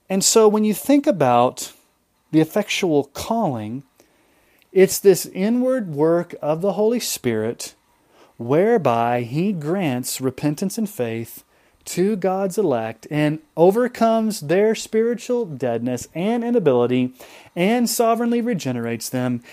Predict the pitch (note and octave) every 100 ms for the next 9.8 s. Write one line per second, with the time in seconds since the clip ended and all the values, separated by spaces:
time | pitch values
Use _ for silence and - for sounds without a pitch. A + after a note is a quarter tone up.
0 | - D3 D3 C#3+ E3 G#3 F3+ C3 B2+ C3+
1 | D3 C#3+ D3 D3+ D3+ E3 B2+ A#2+ A#2+ A#2+
2 | B2 - - - B2 B2 B2 - - -
3 | - F3+ D#3 A#2+ G#2 - - - _ _
4 | _ C#3+ C#3+ - D3+ C#3+ D3 C#3+ C3 B2+
5 | A#2+ C3 E3 - G3 D#3 C#3 - C3 B2
6 | A#2 A#2+ A#2 A2 A2+ - E3+ E3 E3 D#3
7 | - _ _ - B2+ C#3 C#3 C#3 C3 -
8 | - - G3 D#3+ B2+ A#2+ B2 B2+ C3+ B2
9 | A#2 - E3 A#2 A2 A2 -